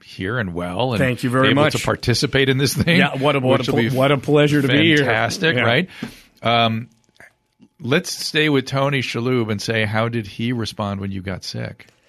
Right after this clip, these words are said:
Speaker 1: And we'll
Speaker 2: You,
Speaker 1: talk about what that
Speaker 2: well,
Speaker 1: sickness
Speaker 2: you
Speaker 1: was.
Speaker 2: wanna know what's very, very funny is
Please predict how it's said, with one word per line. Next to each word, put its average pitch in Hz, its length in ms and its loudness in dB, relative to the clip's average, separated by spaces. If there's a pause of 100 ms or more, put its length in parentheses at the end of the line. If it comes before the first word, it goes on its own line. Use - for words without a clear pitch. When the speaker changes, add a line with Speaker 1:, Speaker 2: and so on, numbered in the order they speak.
(100)
Speaker 1:
And 98 100 -6
we'll 151 60 2
Speaker 2:
You, 147 40 0
Speaker 1:
talk 104 200 -2
about 95 160 -6
what 92 120 -6
that 90 160 -8
Speaker 2:
well, 156 200 2
Speaker 1:
sickness 127 180 -8
Speaker 2:
you 131 80 -2
Speaker 1:
was. - 260 -6
Speaker 2:
wanna 135 360 -2
know 143 180 -2
what's 131 360 -6
very, 131 540 -2
very 143 280 0
funny 123 540 -4
is 110 500 -4